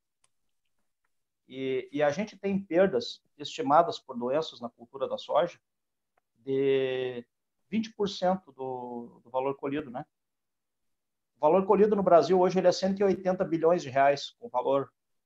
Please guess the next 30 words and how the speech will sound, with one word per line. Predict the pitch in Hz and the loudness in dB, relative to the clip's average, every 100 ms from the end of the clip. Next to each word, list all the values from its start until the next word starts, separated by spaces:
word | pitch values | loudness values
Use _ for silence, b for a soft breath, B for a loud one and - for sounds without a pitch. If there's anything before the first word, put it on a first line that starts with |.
| _ | _
atual | 110 120 127 135 131 | -20 -10 2 4 4
aí | 123 | 2
do | 120 | -6
dólar | 117 139 143 113 | 4 6 6 2
e, | 110 110 107 _ _ | -8 -12 -20 _ _
e | 113 | -20
os | 117 | -20
prêmios | - 123 143 139 | -10 -4 -4 -4
da | 110 | -10
China, | - - 170 190 190 170 | -12 -14 -12 -10 -8 -4
né? | 165 - _ _ _ _ _ _ _ _ | -4 -6 _ _ _ _ _ _ _ _
Então, | _ 170 | _ 4
a | 190 | 4
gente | 175 196 | 4 -2
tem | - | 0
uma | 196 180 | 4 4
perda | - 190 214 156 - | 6 6 6 2 -2
em | 151 | -6
torno | - 175 180 | 2 2 2
de | 160 160 160 156 | 0 0 0 0
vinte | 123 127 240 240 - _ - | -4 -2 -2 -2 -10 _ -8
a | 151 | -8
trinta | - 175 190 190 | -6 -6 -2 -2
bilhões | 151 147 156 190 143 | -2 0 2 0 -2
de | - 202 | 2 2
reais | 196 165 175 190 | 6 8 8 6
por | - 196 277 | 0 0 0
doenças | 233 190 220 202 160 | 2 2 0 -2 -10
no | |
Brasil, | 139 135 120 147 294 | 0 0 0 -6 -6